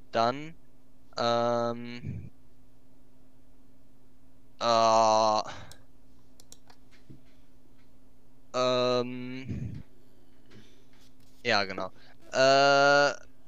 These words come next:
dann fand ich es sehr komisch, dass, ja, äh, nee, da-, darüber haben wir schon ge-, äh, gesprochen, never mind. Ähm,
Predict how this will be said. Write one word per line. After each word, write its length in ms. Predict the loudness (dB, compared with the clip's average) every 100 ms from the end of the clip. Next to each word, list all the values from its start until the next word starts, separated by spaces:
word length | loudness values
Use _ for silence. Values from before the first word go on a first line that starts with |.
| -12 -12 -12 -12 -12 -12 -12 -12 -12 -4
dann 520 | 6 6 6 -2 -8 -10
fand 260 | -6 -2 -2
ich 80 | -2
es 180 | 0
sehr 140 | 4 4
komisch, 360 | 4 -2 0
dass, 500 | 2 2 2 -2 -2 -2 -4 -12 -12 -4
ja, 180 | 2 2 4 2
äh, 40 |
nee, 180 | 4 2
da-, 200 | 0 0
darüber 340 | 2 2 2
haben 120 | 0 0
wir 60 |
schon 200 | -6 -8 -10 -10
ge-, 140 | -8
äh, 40 | -8
gesprochen, 480 | -10 -6 -6 -6 -8
never 220 | -8 -6
mind. 580 | -6 -6 -6 -10 -12 -8
Ähm, 840 | -4 -2 -2 -2 -6 -8 -12 -12